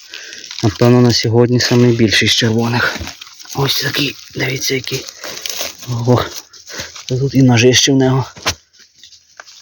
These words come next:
Опа, пішов. Нога у нього добре застрягла.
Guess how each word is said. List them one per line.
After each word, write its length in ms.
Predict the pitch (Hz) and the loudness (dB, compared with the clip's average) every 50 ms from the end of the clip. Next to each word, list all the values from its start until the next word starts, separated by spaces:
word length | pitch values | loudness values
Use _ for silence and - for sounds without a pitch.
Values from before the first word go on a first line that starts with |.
| - - - - - - - - - - - 87 82 - - - - _ _ - - - - - - - _ _ _ _ _ _ _ - - - _ - - - - - - - - - - - - - - - - - - - | -20 -20 -20 -20 -20 -20 -20 -20 -20 -18 -18 -16 -12 -10 -10 -10 -10 _ _ -14 -14 -14 -14 -16 -20 -20 _ _ _ _ _ _ _ -20 -20 -16 _ -14 -14 -14 -16 -16 -14 -14 -12 -12 -10 -10 -10 -8 -6 -6 -6 -4 0 0
Опа, 300 | - - - 139 120 - | 0 0 0 -2 -2 0
пішов. 520 | - - 139 139 - - - - - - - - - - - - - - - - - - - - - - - - - - - - - - - - _ _ _ _ - - - - - _ _ - - | 2 2 2 2 2 0 -2 -2 -4 -8 -10 -12 -14 -16 -16 -18 -20 -20 -20 -18 -14 -14 -14 -12 -14 -16 -20 -20 -20 -20 -20 -20 -20 -20 -20 -20 _ _ _ _ -20 -20 -20 -20 -20 _ _ -6 -2
Нога 260 | 123 117 107 110 117 | 0 0 2 4 4
у 120 | 117 120 127 | 4 4 4
нього 360 | 127 127 127 131 139 139 143 | 4 4 4 4 4 4 4
добре 360 | 131 131 117 110 - 117 117 | 4 4 2 2 2 0 2
застрягла. 560 | 113 117 113 - - 127 123 110 104 98 - | 2 2 0 0 0 0 0 0 -2 -4 -8